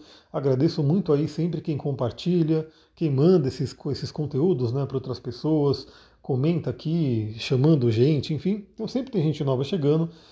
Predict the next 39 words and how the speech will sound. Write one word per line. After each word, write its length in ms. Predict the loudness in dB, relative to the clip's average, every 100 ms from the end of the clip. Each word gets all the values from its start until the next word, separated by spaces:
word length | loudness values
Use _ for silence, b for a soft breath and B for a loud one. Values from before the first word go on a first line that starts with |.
| B B B
Vale 220 | 2 4
dizer 300 | 4 2 0
que 160 | 0 -2
Vênus 580 | 0 2 2 0 -2 -2
é 60 |
o 80 | -2
planeta 480 | 0 0 2 0 0
responsável 720 | -2 -2 -4 0 2 2 2
por 180 | -4 -4
duas 280 | -2 -2 -2
coisas 560 | 4 4 4 0 -6 b b b -4
muito 200 | -2 0
importantes 560 | 0 0 0 -2 0 0
aí 80 | 2
no 80 |
nosso 240 | 0 -2 0
dia 160 | 4
a 20 | 4
dia: 340 | 4 0 -2 b b b -8
dinheiro 500 | -2 2 4 4 2
e 100 | 0
relacionamento. 880 | 4 4 2 0 0 2 0 -4 -12 b b b _
Duas 220 | 0 0
temáticas 680 | 2 0 0 -2 -6 -8 -10 -6
muito, 340 | -2 -2 -2
muito 240 | -2 -2 -6
importantes. 640 | -6 -2 -2 -2 -4 -16 B B B B B B
Então, 380 | -6 2 2 2 -2
a 80 | -2
gente 240 | -2 -2
tem 200 | 0 2
aí 120 | 2
um 100 | 2
estímulo 580 | 0 -2 -6 -2 0 0
pra 160 | 0 -2
trabalhar 360 | 2 4 4
essa 160 | 2 -2
energia 420 | -2 -2 0 2
hoje. 440 | 2 2 0 -4